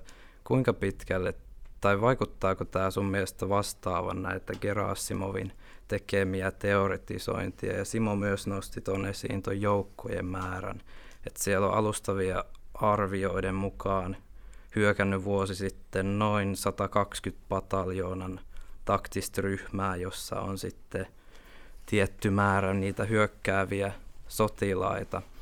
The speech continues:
Vastaako nää sun mielestä, kuin, millä tasolla sitä,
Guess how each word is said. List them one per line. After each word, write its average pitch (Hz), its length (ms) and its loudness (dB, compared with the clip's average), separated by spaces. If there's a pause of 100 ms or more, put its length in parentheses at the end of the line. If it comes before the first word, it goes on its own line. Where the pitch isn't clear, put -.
(280)
Vastaako 113 500 6
nää 110 320 6
sun 98 200 -2
mielestä, 98 640 -2 (640)
kuin, 101 360 0
millä 110 300 6
tasolla 98 520 0
sitä, 98 480 -2